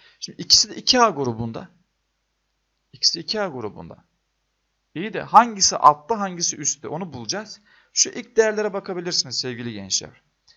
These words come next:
E, iyonlaşma enerjisi yukarı yönlü artıyordu.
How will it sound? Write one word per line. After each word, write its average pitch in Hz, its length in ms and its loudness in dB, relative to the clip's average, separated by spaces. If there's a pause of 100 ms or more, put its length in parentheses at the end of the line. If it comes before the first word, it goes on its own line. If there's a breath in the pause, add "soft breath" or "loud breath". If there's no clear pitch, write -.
(140 soft breath)
E, 117 60 -4
iyonlaşma 214 800 2
enerjisi 202 500 -4
yukarı 175 500 -8
yönlü 170 320 -6
artıyordu. 135 840 0